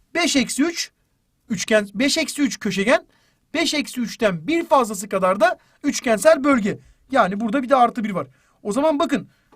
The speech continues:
burası ne oldu? Yüz kırk, yüz on daha iki yüz on. Şey iki yüz elli. Bu da üç yüz kırk. Bakın üç yüz kırkı yazdım.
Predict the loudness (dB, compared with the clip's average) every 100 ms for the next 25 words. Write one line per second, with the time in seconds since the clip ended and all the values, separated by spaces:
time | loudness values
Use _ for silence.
0 | _ 0 0 0 -2 0 2 0 -2 _
1 | _ _ -2 0 0 -2 -2 -4 -8 -2
2 | 0 4 2 4 4 4 0 -2 0 0
3 | -2 -6 _ _ -12 -10 -6 0 2 4
4 | 2 0 -6 _ _ -2 4 6 6 2
5 | -4 -6 -4 -8 -8 _ _ _ _ _
6 | -8 -6 -4 -6 -4 -6 -6 -4 2 4
7 | 4 0